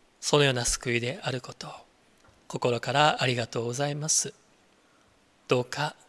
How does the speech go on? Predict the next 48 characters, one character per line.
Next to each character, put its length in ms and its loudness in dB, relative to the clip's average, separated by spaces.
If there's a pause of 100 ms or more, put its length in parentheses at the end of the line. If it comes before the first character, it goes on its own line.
(260)
こ 140 -2
の 100 0
伸 140 0
ば 120 2
さ 140 -4
れ 120 -8
た 280 -10 (260)
愛 240 2
の 160 -4
御 120 -8
手 200 -14
を、 60 -16 (1600)
心 320 2
に 120 -2
し 180 2
っ 60 -20
か 120 -2
り 100 -2
と 200 2
覚 160 4
え 40 0
な 160 -6
が 120 -10
ら、 180 -10 (760)
主 220 2
の 180 0
愛 220 2
が 140 4
私 320 2
た 60 -4
ち 160 -6
を 60 -2
包 400 -4
ん 40 -6
で 140 -2
く 100 -6
だ 120 -2
さ 120 -4
っ 60 -8
て 180 -10
い 40 -4
る 80 -6
こ 140 -14
と 380 -10 (460)
を 100 0
覚 160 2
え 40 -4
て 340 -8